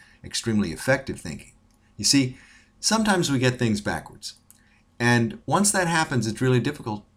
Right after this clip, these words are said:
to go forward until we've righted the ship and turned our thinking, broadly speaking, to something much closer to the actuality presented to us.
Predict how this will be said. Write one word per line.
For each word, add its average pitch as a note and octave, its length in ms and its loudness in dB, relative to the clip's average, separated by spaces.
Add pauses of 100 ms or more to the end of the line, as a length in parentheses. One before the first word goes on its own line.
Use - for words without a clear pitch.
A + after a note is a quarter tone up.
to A#2+ 80 0
go G#2 160 -2
forward A2 720 -6
until A2 400 -2
we've G#2+ 200 -2
righted A#2 320 0
the A2 80 -2
ship - 400 -6
and F#2 300 -12
turned A#2+ 300 0
our G#2 100 -2
thinking, G2+ 640 -4 (300)
broadly F2+ 380 -4
speaking, F#2 460 -6
to G2+ 100 -8
something A2+ 340 -2
much A2+ 280 -2
closer C3 360 0
to - 160 -10
the G#2 160 0
actuality G2+ 680 -2
presented G2+ 580 -4
to - 180 -14
us. - 260 -14